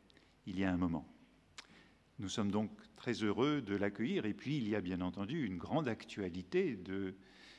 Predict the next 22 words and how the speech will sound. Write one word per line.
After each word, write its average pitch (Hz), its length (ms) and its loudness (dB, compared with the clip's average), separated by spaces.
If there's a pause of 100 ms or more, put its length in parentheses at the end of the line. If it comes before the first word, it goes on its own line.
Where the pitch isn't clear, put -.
(280)
euh, 185 40 -14 (420)
du 92 240 -8
débat 117 280 6
sur 107 160 -2
la 107 100 0
Constitution 104 680 -4
aujourd'hui, 95 560 0 (680)
euh, 120 200 0 (160)
et, 135 400 2
euh, 123 460 -10 (440)
puisqu'une 117 320 -4
commission 117 560 0
est 101 60 0
censée 95 400 -2
rendre, 92 420 -2
euh, 87 140 -4 (720)
bientôt 113 580 2 (480)
des - 260 -2
propositions 104 680 -2
pour 107 280 -2
une 98 400 0 (180)
révision 95 640 0